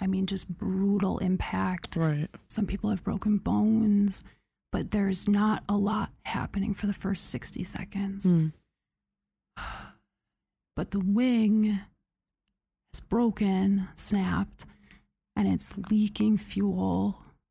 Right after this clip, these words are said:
Speaker 1: into this hayfield. And it starts to spark.
Speaker 2: Yeah.
Speaker 1: Inside the cockpit, Ed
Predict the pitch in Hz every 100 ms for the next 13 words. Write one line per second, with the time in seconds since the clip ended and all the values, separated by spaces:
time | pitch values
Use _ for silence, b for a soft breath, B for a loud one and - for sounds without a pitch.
0 | _ _ _ _ _ _ - - - _
1 | - 196 196 196 196 165 - - 214 208
2 | - 185 190 196 190 - - _ _ _
3 | _ _ _ _ _ _ _ _ _ _
4 | _ - B B B B B B _ _
5 | _ - 220 208 220 165 - - 190 -
6 | - 240 240 233 233 - - - - 156
7 | 143 - 165 _ _ _ _ _ _ _
8 | _ _ _ - 214 208 214 190 185 185
9 | - 214 208 - 208 196 196 - - _
10 | _ _ _ _ - 208 220 190